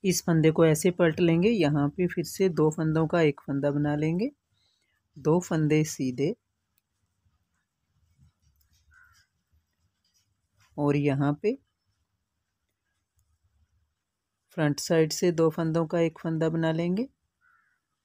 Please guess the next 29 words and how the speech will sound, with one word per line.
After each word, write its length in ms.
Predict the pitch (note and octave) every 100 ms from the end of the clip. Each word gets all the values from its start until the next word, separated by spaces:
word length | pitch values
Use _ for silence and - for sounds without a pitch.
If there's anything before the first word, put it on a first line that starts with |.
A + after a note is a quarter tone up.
| _ _ _ -
और 200 | D3 C#3+
लास्ट 480 | C3+ C3+ D#3 -
वाला 260 | D#3 C3+ C3
फंदा 460 | - A#2+ A2+ C3 B3 _ _
सीधा। 380 | - D3+ B2 - _ _ _ _ _ _ _ _ _ _ _ _ _ _ _ _ -
ये 140 | D#3+ D#3
देखिए, 500 | D#3 D#3 F#3 G#3+ C4+ _ _ E3
हमारे 340 | D3+ D3 E3+
जितने 380 | D#3 D3+ D#3+ F3+
पार्टीशन 600 | F3 D#3 D#3 E3+ D#3+ F3+ E3
हैं, 220 | D#3+ F3
सारे 360 | F3 D3 C3+ F#3
इकट्ठे 420 | B3 - D#3+ F#3
हो 160 | E3+ E3+
गए 120 | F3
हैं। 160 | F3+
देखिए, 320 | F3 E3 - F3+
एक 120 | F3+
जगह 260 | E3 D#3+ E3+
पे, 180 | A#3+ C#4+ _ _ - _ _ _ F3+
ये 100 | D3+
देखिए, 360 | D3+ - F#3+
एक 240 | - D#3 D#3+
ये 180 | D3 D3
लाइन 320 | D3 D3 D3+
है 160 | D#3
हमारी 320 | D#3+ D#3 D3+ D#3+
चेन 320 | E3+ D#3 D#3
की 240 | D#3 G#3+